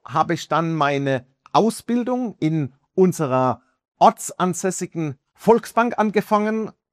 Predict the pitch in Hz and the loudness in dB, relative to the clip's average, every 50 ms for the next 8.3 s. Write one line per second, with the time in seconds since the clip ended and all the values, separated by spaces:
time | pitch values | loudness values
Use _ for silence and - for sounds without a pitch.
0 | _ _ - 220 214 262 269 262 - - - - - 175 180 175 208 - - 226 | _ _ 0 0 2 2 -2 -4 -6 -8 -12 -4 0 0 2 2 0 -2 -4 -6
1 | 208 - - - - _ _ _ _ _ _ - 165 170 170 165 - - - - | -6 -6 -10 -14 -16 _ _ _ _ _ _ 2 2 4 4 2 -2 -6 -12 -16
2 | _ _ _ _ _ - 170 185 208 208 - - 208 202 185 - - 185 180 185 | _ _ _ _ _ 0 2 2 0 -4 0 4 4 4 4 2 -2 -2 -2 -2
3 | 190 190 185 180 _ _ _ _ _ _ _ _ _ _ _ - 165 156 143 151 | -2 -4 -6 -8 _ _ _ _ _ _ _ _ _ _ _ 2 2 2 2 0
4 | 139 - - 120 117 - 113 - - - 98 95 90 - - _ _ _ _ _ | -4 -6 -8 -8 -8 -8 -10 -12 -10 -8 -8 -8 -8 -10 -14 _ _ _ _ _
5 | - 220 220 - - 240 262 - - 220 196 196 190 180 185 170 - - 156 156 | 2 2 2 2 0 -2 -2 -2 -2 -2 0 0 0 2 0 -2 -2 -2 -4 -2
6 | 147 143 139 135 131 123 123 120 117 110 104 101 - _ _ - 139 170 175 170 | 0 2 2 2 2 2 2 2 0 -2 -4 -6 -12 _ _ 2 4 6 6 6
7 | 165 - - 147 147 139 127 123 113 101 - - 262 269 - - 147 127 120 - | 4 2 0 -2 -2 -2 0 -2 -4 -4 -6 -6 -6 -6 -4 -4 -6 -6 -6 -4
8 | - 139 160 196 247 254 | 0 2 4 4 4 0